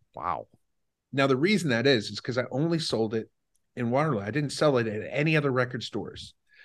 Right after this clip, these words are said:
Speaker 2: So you could either buy it at my show or buy it at Waterloo. So, and at that time, everybody read the Chronicle,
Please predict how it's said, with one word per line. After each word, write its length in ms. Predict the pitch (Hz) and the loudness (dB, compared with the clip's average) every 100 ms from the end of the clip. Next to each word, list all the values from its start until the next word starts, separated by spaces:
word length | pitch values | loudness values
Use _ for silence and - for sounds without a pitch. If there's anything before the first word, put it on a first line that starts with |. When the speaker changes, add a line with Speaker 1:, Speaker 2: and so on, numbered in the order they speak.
| - _ | -20 _
Speaker 2:
So 160 | - 131 | -4 -4
you 60 | |
could 160 | 127 131 | 0 2
either 140 | 120 | 2
buy 200 | 120 123 | 2 4
it 80 | 147 | 4
at 80 | 160 | 2
my 80 | 165 | -2
show 560 | - 139 123 123 123 - | 0 2 2 0 -4 -8
or 100 | 95 | -6
buy 200 | 110 107 | -4 -4
it 60 | |
at 120 | 107 104 | -4 -6
Waterloo. 480 | 101 104 92 - - _ _ _ _ _ _ _ _ _ _ _ _ | -6 -8 -10 -14 -20 _ _ _ _ _ _ _ _ _ _ _ _
So, 640 | - - 160 147 135 131 - _ _ _ _ _ _ _ 143 | -4 2 4 6 4 2 -4 _ _ _ _ _ _ _ 0
and 180 | 147 | 0
at 160 | - 156 | 0 0
that 180 | 156 - | 0 -2
time, 600 | - 240 208 139 151 151 _ _ _ _ _ - | -4 0 2 2 0 -8 _ _ _ _ _ -6
everybody 340 | 147 156 151 135 | -2 0 0 2
read 180 | 135 | 2
the 60 | 123 | 0
Chronicle, 640 | - 147 131 120 95 98 | -4 -2 -2 -2 -6 -8